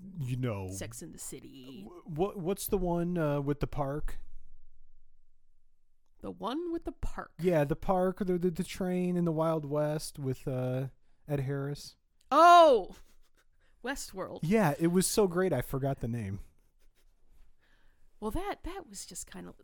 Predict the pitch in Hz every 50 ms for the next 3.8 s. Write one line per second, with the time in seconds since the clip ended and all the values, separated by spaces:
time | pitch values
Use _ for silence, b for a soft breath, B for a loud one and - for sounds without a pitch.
0 | - - 233 220 - _ - - 320 - - - 190 156 - - - 180 - -
1 | - - - - - 208 180 180 160 147 143 139 143 139 - - - 165 - -
2 | - 151 139 120 - - - 147 147 147 156 147 - 180 175 170 - - - -
3 | - - 143 - 175 - - - 156 143 127 135 135 - -